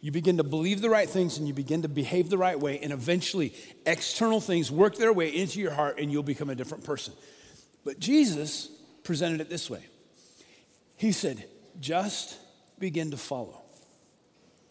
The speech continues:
Just begin to follow." Don't get me wrong. These two things are important, but they're secondary. As I follow,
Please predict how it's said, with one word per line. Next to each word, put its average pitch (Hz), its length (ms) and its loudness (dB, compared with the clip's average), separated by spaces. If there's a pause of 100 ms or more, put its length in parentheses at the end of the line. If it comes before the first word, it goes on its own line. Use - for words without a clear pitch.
(1200)
Just - 260 -6
begin 202 200 -2
to 202 60 -4
follow." 110 360 -4 (1600)
Don't 165 160 -2
get 240 80 -6
me 254 100 2
wrong. 190 360 2 (460)
These 135 180 -6
two 208 100 -2
things 180 300 -2
are 156 100 2
important, 147 400 -4 (1160)
but - 100 -18
they're 104 80 -10
secondary. 113 540 -2 (1400)
As 185 320 2
I 160 300 -2
follow, 156 1040 0